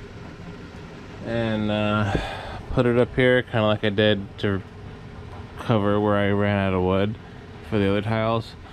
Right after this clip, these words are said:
just so it's got something to screw to under the pipe, at least on this end. The middle one seems to be more or less okay, but just on the edge.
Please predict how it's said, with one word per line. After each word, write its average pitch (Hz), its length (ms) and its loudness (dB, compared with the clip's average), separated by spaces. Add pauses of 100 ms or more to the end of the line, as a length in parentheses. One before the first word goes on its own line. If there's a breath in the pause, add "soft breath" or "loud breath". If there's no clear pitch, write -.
(420 loud breath)
just 151 160 4
so 143 100 4
it's 127 100 2
got 120 220 0
something 104 260 0
to 98 120 2
screw 101 260 -2
to 101 220 2
under 98 100 4
the 87 120 -4
pipe, 98 340 0
at 104 80 2
least 127 260 2
on 95 140 2
this 95 200 0
end. 101 240 4
The 123 60 4
middle 196 240 4
one 113 140 2
seems 104 240 -2
to - 80 -6
be 98 100 2
more 92 180 2
or 90 60 2
less 87 240 -2
okay, 92 500 -4
but 90 220 -2 (680 loud breath)
just 151 200 2
on 147 80 6
the 101 140 4
edge. 92 340 0